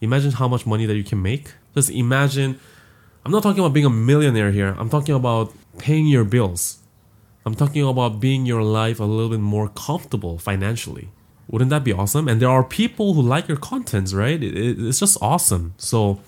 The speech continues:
I'm not here to talk about, you know, why you need to YouTube because it's fun, because blah, blah, blah. You know, if you, you can show off your skills to people, you can make more friends. I'm not talking about those things. I'm talking about the real life, practical application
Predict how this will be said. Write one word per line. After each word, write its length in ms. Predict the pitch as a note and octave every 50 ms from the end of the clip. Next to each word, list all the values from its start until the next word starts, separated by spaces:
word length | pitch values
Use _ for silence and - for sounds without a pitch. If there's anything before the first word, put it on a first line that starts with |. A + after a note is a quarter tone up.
| - -
I'm 140 | A#2 C#3+ F#3+
not 120 | A#3 B3
here 480 | A#3 - - F3 F3+ F3 E3+ E3+ E3 D#3+
to 160 | C#3+ - C#3
talk 320 | C3+ - C#3 C3+ C3 -
about, 480 | C3+ A#2+ B2 A#2 A#2 A#2 A2+ A2+ G2+ -
you 60 | A2+
know, 100 | A2+ A2
why 440 | G#2+ G#2 G2+ G#2 G2+ G#2 G#2+ A2+ A2+
you 100 | A2+ A2
need 140 | A2+ A2 -
to 60 | A2
YouTube 320 | G#2+ A2 A#2 - - G2
because 220 | - G#2+ A2 G2+ G2
it's 160 | F#2 - -
fun, 720 | - - - A#2+ A#2 A2+ A2+ A2+ A2 A2 G#2 G#2 G2+ G2
because 240 | G2 F#2 F#2 F2 F#2
blah, 320 | F#2 F#2+ A2 A2 A2 G#2+ G2+
blah, 220 | G#2+ G#2 G2+ G#2
blah. 260 | G2 G#2 G2+ G2+ G2
You 100 | G2 G2
know, 180 | F#2+ G2 F#2+ F#2+
if 320 | F#2+ F#2+ - - G#2 G2 - - -
you, 280 | - D#2 D2 G2 G#2
you 80 | G#2 G2+
can 100 | G2 G2
show 280 | F2+ - - - B2+ A#2
off 140 | A#2 G#2 B2
your 100 | A2+ G2+
skills 280 | - - - A#2+ A2+
to 80 | - A#2+
people, 680 | G#2 - - A#2 A2+ G#2+ - A2+ A2 G#2+ G#2+ G#2+ G#2
you 120 | G2+ G2
can 160 | G2 - G2 G2
make 160 | A2 A#2+ B2+
more 120 | C3 B2+
friends. 300 | A#2+ - B2 A#2 A2+ G2+
I'm 140 | G#2+ G#2+ A2+
not 100 | B2 A#2
talking 260 | - A#2+ G#2+ - A#2+
about 220 | G#2+ G2 F#2 F#2 F#2
those 160 | G#2 G2+ G2+
things. 380 | - F#2 F2+ F2 F2+ - - - _ _ _ - -
I'm 140 | G2+ G2+
talking 280 | G2+ - B2+ B2 - C3
about 160 | A#2+ A#2+ A2 G2+
the 40 |
real 400 | F#2+ F#2 G2 G#2 A#2 B2+ C3+ C3+
life, 400 | C3 A#2+ A2+ A2 A2 G#2 G2 -
practical 640 | - - - B2+ B2+ A#2+ - - A#2 - - A2+ A2
application 920 | - A2 A2 - - A2+ G#2+ - - A2 G#2+ G#2 G2+ - A2 G2+ F#2+ F#2+